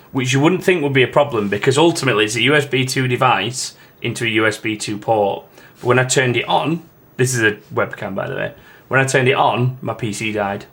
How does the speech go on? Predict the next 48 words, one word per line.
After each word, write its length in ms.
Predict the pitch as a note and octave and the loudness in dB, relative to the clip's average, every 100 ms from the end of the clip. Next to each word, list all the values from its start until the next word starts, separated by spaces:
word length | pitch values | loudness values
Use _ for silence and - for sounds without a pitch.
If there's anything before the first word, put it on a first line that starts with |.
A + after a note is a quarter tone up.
| _ _ | _ _
because 380 | A#2+ - C3 C3 | -4 2 2 2
of 80 | A#2+ | -2
the 80 | A2+ | 2
way 160 | A2+ | 2
it 60 | A2 | 2
was 100 | B2 | -2
plugged 280 | - G#2+ A#2 | -6 -6 -2
in. 200 | A2+ G#2 - - - - | -2 -4 -14 -20 -20 -16
So 180 | - C3 | -2 2
now, 240 | C3 C#3 C3+ | 4 4 2
because 360 | C3 B2+ C#3+ | -2 2 2
it's 300 | C#3 - - | 0 -4 -6
in 160 | C3 C3 | 0 2
a 40 | |
U 180 | B2 C3 | 4 4
S 100 | B2 | 4
B 140 | C3+ A#2+ | 0 -2
three 200 | B2+ A#2+ | 0 0
extension 580 | - - C#3 C3 A2+ F#2+ | 0 0 0 0 -4 -4
lead, 240 | G2 G2 | -4 -2
I 160 | - A2+ | -2 -2
have 440 | - - A#2 - | -2 0 -2 -2
to 80 | - | -8
plug 200 | - G#2+ | -6 -2
it 40 | F2 | -2
into 220 | G2+ G#2 | -2 -4
a 40 | G2 | -2
U 160 | G2+ | 0
S 100 | G2+ | 0
B 180 | - F#2+ | -4 -8
three 260 | - A2 G#2+ | -6 -6 -6
port 340 | A2 G2 - | -4 -2 -2
on 80 | G#2 | -4
my 100 | G#2 | -6
P 180 | G#2 F#2+ | -6 -6
C, 320 | A2 G#2+ G2+ - - - - - | -4 -4 -6 -14 -20 -20 -20 -2
even 240 | A2+ A2+ A2 | 0 2 4
though 80 | |
it 80 | A2 | 4
doesn't 240 | A2 A2 G#2 | 2 0 2
need 180 | G#2 | 2
U 100 | G#2+ G#2+ | 2 0
S 100 | F#2+ | 0
B 160 | G#2+ | -4
three 180 | A2 G2 | -4 -4
for 80 | G2 | -6
the 60 | G2 | -6
device. 580 | G#2 G#2 G#2 - - | -2 0 -2 -6 -14